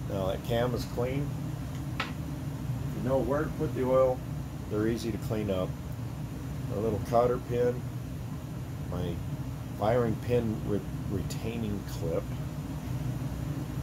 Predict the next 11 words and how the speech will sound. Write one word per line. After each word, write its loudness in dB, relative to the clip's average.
clean. 0
This -2
bolt 8
won't -4
take -2
much -2
to -6
clean -4
it. 2
I 6
will 8